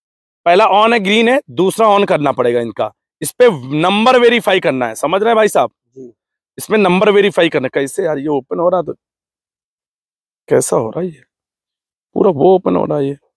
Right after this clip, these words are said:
Speaker 1: नंबर वेरीफाई करना है, वेरीफाई नंबर। तो नंबर अब आपको डालना है इसमें, अपना नंबर बताइएगा जो इसमें पड़ा हो।
Speaker 2: जी।
Speaker 1: बताइए।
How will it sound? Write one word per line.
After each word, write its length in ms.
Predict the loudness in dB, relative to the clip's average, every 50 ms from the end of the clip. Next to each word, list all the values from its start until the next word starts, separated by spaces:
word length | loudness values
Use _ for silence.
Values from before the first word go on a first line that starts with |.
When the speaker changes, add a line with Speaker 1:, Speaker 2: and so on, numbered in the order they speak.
| _ _ _ _ _ _ _ _ _ _ _ _ _ _ _ _ _ _ _ _ _ _ _ _ _ _ _ _ _ 0
Speaker 1:
नंबर 380 | 2 2 4 4 4 4 4 4
वेरीफाई 400 | 4 4 4 2 2 2 2 2
करना 280 | 2 0 0 0 0 0
है, 100 | 0 0
वेरीफाई 460 | 0 0 0 -2 -2 0 0 -2 0
नंबर। 320 | 0 -2 -2 0 0 0 0 0 _ _ _ _ _ _ _ _ _ -2
तो 60 | 0
नंबर 280 | 0 2 2 2 4 4
अब 160 | 6 6 6
आपको 260 | 4 4 2 2 0
डालना 260 | 2 4 4 2 2 0
है 60 | 0
इसमें, 300 | -2 -6 -10 -12 -12 -12 _ _ _ _ _ _ _ -6
अपना 220 | -4 -2 0 0
नंबर 280 | 0 0 0 0 2 2
बताइएगा 540 | 2 2 2 2 2 2 2 2 0 -2 -4 _ _ _ _ _ _ _ _ -2
जो 100 | 0 0
इसमें 240 | 2 2 0 -2 0
पड़ा 200 | 2 2 4 2
हो। 220 | 2 0 -4 -10 _ _ _ _ _ _
Speaker 2:
जी। 220 | -20 -20 -20 -20 _ _ _ -6
Speaker 1:
बताइए। 340 | -4 -2 0 0 0 -2